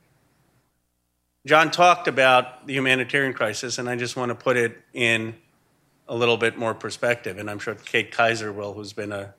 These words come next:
leading advocate for this. The U N, uh, has reports that say you could have a famine that affects up to twelve to fourteen million people in Yemen.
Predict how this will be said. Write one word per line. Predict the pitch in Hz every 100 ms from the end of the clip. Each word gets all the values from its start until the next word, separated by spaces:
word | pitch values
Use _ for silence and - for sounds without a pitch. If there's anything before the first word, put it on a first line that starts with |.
| _ -
leading | 113 107 107
advocate | 104 101 104 110 101
for | - 98
this. | 95 95 - _ _ _ _ _ _ _ _ _ _ _ _ _
The | -
U | 131 156 175
N, | 156 147 143 165 - - _
uh, | - 127 127
has | 131 127 120
reports | 123 117 127 120 120 -
that | 117
say | - 127 120 123 120 - _ _ _ _
you | - 123
could | 131 131
have | 127 120
a |
famine | 117 - 143 139 110 120 143 - _ -
that | 123
affects | 117 - 131 -
up | 135 -
to | 123
twelve | - - 131 131 131 127 -
to | -
fourteen | 117 - 127 - 131 123
million | 120 120 117 117 120 _ _ _
people | - 120 110 110 110 - - _
in | - 110
Yemen. | 104 95 85